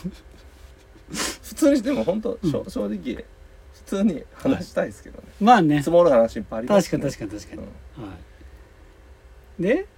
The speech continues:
Speaker 2: 高田さんは、
Speaker 1: はい。
Speaker 2: 個人としては？
Speaker 1: 個人としては、
Speaker 2: うん。
Speaker 1: これ結構負担大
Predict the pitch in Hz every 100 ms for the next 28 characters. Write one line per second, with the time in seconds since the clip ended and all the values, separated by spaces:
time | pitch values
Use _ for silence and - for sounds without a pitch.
0 | - - - - - - - - 185 175
1 | 139 113 92 90 110 - - - 170 127
2 | 98 - - - - - - - - -
3 | 311 277 208 165 - 143 131 120 135 107
4 | - 233 - - 294 - - - - 196
5 | 175 151 - - 185 185 180